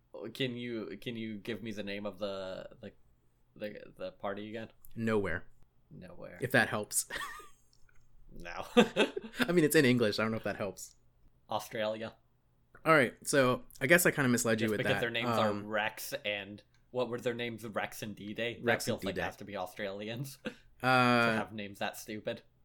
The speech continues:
Speaker 2: so I apologize, Paul. It's actually an American podcast about Burning Man. Uh,
Speaker 1: <sighs>
Speaker 2: yeah.
Speaker 1: I should have guessed.
Speaker 2: Nowhere, Spain is a, well, Nowhere is actually a festival in Spain. But I thought
Speaker 1: Hmm.
Speaker 2: if I,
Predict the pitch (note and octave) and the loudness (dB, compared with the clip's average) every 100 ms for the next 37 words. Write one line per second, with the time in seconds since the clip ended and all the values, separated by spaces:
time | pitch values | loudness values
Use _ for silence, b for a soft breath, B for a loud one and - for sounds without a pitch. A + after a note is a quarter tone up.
0 | _ - C3+ C3 B2+ D#3 D3+ D3 C#3 - | _ -2 4 4 6 6 8 6 2 2
1 | C3+ C3 A#2 A#2+ - C3 A2+ A2+ A2+ A2+ | 0 2 2 2 2 2 2 2 2 0
2 | A2 G#2 A2 G2 - G2+ F#2 - G2 F#2+ | 0 0 -2 -4 -4 -4 -4 -4 -6 -4
3 | F2+ D#2+ D#2 - _ _ _ - G#2 F#2+ | -6 -8 -10 -14 _ _ _ -8 -6 -4
4 | F#2 F#2+ G#2+ F#2+ A2 B2 A2 - A2 G#2 | -4 -2 -2 -2 -2 -6 -8 -2 -2 -2
5 | - - - - A#2+ C3+ D3 C#3 B2 B2+ | -6 -20 -20 -4 2 6 8 8 6 2
6 | A#2 A2 G#2 A2 G#2 G2 G#2+ - - C3 | 2 2 -2 -4 -2 -4 -4 -10 -2 0
7 | C3+ C#3+ C3+ B2 A2 A2+ G#2 G2+ G#2 F#2+ | 4 6 8 8 6 2 0 0 -2 -2
8 | F#2 - F2+ F2+ F2+ - E2+ E2+ - - | -6 -6 -10 -8 -8 -6 -6 -8 -14 -20
9 | - - - - G2 F#2 A2+ B2 A2+ A#2 | -18 -18 -18 -8 -6 -4 -4 -2 -2 -2
10 | B2 | 0